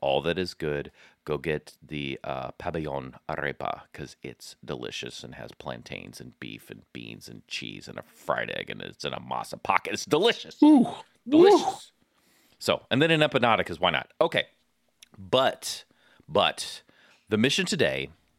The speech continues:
Speaker 1: was Dirty Birds. Dirty Birds is located within the Switch. Dirty Birds is, was a pop-up, briefly, from chefs,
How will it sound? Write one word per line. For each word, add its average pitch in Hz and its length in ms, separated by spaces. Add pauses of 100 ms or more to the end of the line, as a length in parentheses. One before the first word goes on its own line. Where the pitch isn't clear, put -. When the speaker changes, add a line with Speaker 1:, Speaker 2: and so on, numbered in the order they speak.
(640)
Speaker 1:
was 85 180
Dirty 80 340
Birds. - 480 (880)
Dirty 185 300
Birds 107 680 (100)
is 95 160
located 90 400
within 92 300
the 92 60
Switch. - 440 (300)
Dirty 190 340
Birds 165 680 (140)
is, 120 360 (540)
was 107 720 (380)
a 98 60
pop-up, - 640 (360)
briefly, 104 480 (680)
from 113 560
chefs, - 640